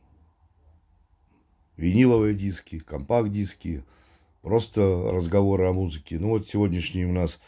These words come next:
э, разговор пойдет об новинках, э, музыкальных новинках, музыкальных изданиях в виде компакт-дисков и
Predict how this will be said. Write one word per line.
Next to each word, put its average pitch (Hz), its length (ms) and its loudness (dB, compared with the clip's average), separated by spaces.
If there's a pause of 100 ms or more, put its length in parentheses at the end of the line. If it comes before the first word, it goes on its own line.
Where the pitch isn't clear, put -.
(500)
э, 85 400 0
разговор 98 480 2
пойдет 85 420 -4
об 82 460 -4 (640)
новинках, 95 720 2 (1400)
э, 78 500 0 (600)
музыкальных 95 580 2
новинках, 127 520 0
музыкальных 82 560 -4
изданиях 113 600 0 (720)
в 87 80 -6
виде 87 320 -2
компакт-дисков 92 1120 -2 (680)
и 123 180 0